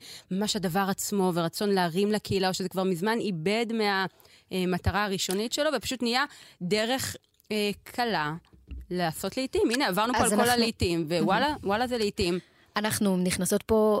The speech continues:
Speaker 2: אה, לדיון מאוד מעניין, ששו-, שמד-, מתדיינים בו על כל מיני נושאים, לא רק על ענייני הקהילה הגאה,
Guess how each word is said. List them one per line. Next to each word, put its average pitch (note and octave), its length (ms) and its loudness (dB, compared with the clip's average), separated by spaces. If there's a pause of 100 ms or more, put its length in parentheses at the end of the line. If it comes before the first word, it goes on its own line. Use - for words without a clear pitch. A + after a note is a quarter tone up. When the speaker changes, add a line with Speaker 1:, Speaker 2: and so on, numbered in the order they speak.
(100)
Speaker 2:
אה, G3 40 2 (260)
לדיון F#3 640 2 (340)
מאוד G#3 340 2
מעניין, G3 500 4
ששו-, - 300 0 (140)
שמד-, F3+ 440 -4 (400)
מתדיינים G#3 720 2
בו D4+ 60 4
על G#3 100 4
כל A#3+ 160 0
מיני C#4 160 4
נושאים, G#3 240 2
לא F#3 60 2
רק G#3+ 140 0
על G3 80 2
ענייני F3+ 280 0
הקהילה F3 300 -2
הגאה, E3+ 220 0